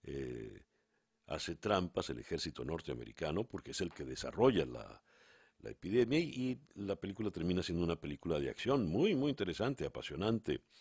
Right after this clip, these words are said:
eh, con el, el, eh,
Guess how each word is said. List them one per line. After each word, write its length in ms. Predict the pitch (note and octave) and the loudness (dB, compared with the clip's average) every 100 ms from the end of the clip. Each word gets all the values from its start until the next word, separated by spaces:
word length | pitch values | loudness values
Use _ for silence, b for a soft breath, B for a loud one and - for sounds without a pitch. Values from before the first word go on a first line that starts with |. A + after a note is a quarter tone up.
| B B B B B - | B B B B B -4
eh, 480 | C#2+ C#2 C2+ C2 B1 | 0 2 2 -2 -4
con 640 | - D2 D2 C#2+ B1+ A1+ - _ _ _ _ _ _ - - | -4 -2 0 -2 -6 -10 -14 _ _ _ _ _ _ -20 -16
el, 340 | D2 - - - | -16 -16 -20 -14
el, 160 | D#2+ D#2+ | -10 -8
eh, 460 | D2 - - - | -10 -14 -18 -20